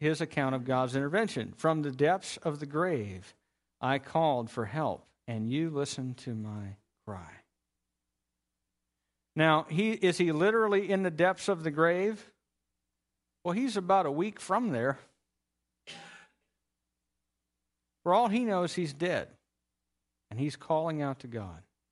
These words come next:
And he's recalling God's intervention. Go to the next slide.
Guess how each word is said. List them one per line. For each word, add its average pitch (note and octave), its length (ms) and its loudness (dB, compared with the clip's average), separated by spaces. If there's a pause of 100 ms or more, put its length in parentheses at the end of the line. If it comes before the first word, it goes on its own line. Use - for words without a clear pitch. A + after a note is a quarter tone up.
(2750)
And C#3+ 140 0
he's E3+ 340 2
recalling D3 720 0
God's C#3+ 300 2
intervention. B2+ 440 -2
Go F#3 100 2
to G#3 60 2
the F#3+ 60 0
next D#3 240 0
slide. G2+ 280 -2